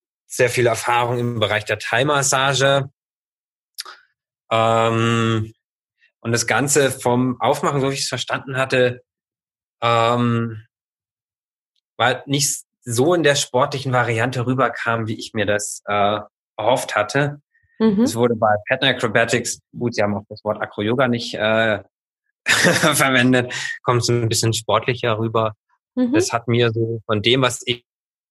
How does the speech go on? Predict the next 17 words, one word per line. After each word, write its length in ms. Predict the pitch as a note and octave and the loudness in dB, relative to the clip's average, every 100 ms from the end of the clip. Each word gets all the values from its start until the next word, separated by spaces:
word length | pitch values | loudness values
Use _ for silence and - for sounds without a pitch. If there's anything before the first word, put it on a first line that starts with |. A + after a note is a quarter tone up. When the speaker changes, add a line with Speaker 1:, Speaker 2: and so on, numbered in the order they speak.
| _ _ | _ _
Speaker 1:
was 260 | A2+ G#2+ - | -2 -2 -4
ich, 180 | - - | -10 -6
wo 80 | A#2 | -6
ich 100 | - | -2
noch 220 | G#2+ G2 - _ _ _ _ _ _ - | -2 -4 -10 _ _ _ _ _ _ -4
viel 180 | B2 | 0
lernen 280 | G#2+ G#2+ A#2+ | 4 4 2
kann 200 | A2+ A2+ | 0 0
und 140 | A2 G2+ | 2 2
was 140 | G#2 | 0
ich 100 | A2+ - | -2 -4
tiefen 300 | - G#2+ G#2+ | -6 -4 0
möchte, 320 | G#2 G2 A2 | 0 0 0
am 160 | G2+ G2 | 0 -2
besten 400 | G2+ - G#2 G2+ | -4 -6 -8 -8
zugesagt, 480 | A#2+ A#2 A#2 G#1+ - | -6 -6 -6 -8 -10
ja. 120 | - | -14